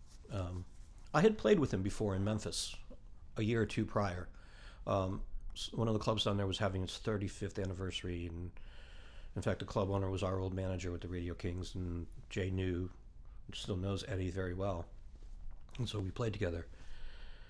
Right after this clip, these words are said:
And I had done the Marcy Brothers record, um,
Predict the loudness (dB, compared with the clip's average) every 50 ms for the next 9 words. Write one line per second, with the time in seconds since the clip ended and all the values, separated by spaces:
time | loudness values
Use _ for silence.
0 | -14 -14 -14 -14 -12 -12 -10 -10 -10 -8 0 4 4 6 6 6 6 6 6 4
1 | 4 4 2 4 4 6 6 6 6 6 4 2 0 -2 -6 -8 -10 -10 -10 -12
2 | -12 -12 -12 -12 -12 -12 -14 -16 -16 -14 -14 -14 -14 -16 -16 -16 -16 -16 -16 -16
3 | -16 -16 -12 -4 2 4 4 6 6 4 2 2 2 2 2 2 2 0 0 -2
4 | -2 0 0 0 0 -2 -4 -8 -10 -10 -10 -8 -6 -4 -4 -2 -2 -2 -4 -4
5 | -6 -6